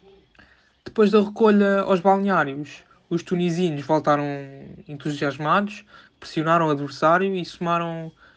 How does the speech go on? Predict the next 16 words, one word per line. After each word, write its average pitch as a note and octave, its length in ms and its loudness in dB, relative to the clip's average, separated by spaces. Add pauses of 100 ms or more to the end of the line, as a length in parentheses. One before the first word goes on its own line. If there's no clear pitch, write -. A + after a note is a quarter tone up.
(220)
ainda E3 300 -2
uma E3 160 -4
sucessão E3+ 500 -6
de D#3+ 60 -2
bolas D#3 300 2
paradas D#3 520 0
que - 140 -6
obrigaram, D3+ 680 0 (640)
ah, D3 420 -4
Kasper D#3 300 -4
Schmeichel D#3 480 -2
a D#3 60 -2
intervir D3+ 340 -2
no, D3 400 -6
no D3 160 -6
jogo. C3 320 -6